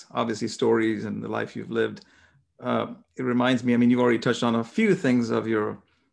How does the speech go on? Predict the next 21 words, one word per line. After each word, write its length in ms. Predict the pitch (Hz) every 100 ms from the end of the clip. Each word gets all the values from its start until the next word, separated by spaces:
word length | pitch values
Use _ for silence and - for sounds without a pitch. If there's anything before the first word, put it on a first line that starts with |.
| - 117
low 200 | 120 117
points 420 | - 117 113 -
in 100 | 113
life. 440 | 107 107 104 - -
Um, 460 | 113 107 104 - - _ _ - - -
you 100 | 135
know, 80 | 135
stories 480 | - 160 151 147 127
make, 420 | 135 - - - -
make 200 | 127 127
everything, 500 | 123 117 117 107 - _ _ _ _
um, 500 | 127 113 110 107 - - _ -
you 80 | 131
know, 80 |
real 320 | 117 120 117 113
for 120 | 127
people. 460 | - 120 120 120
So 180 | - 127
for 140 | 107 117
those 240 | 123 117
listening, 500 | 117 113 131 113 113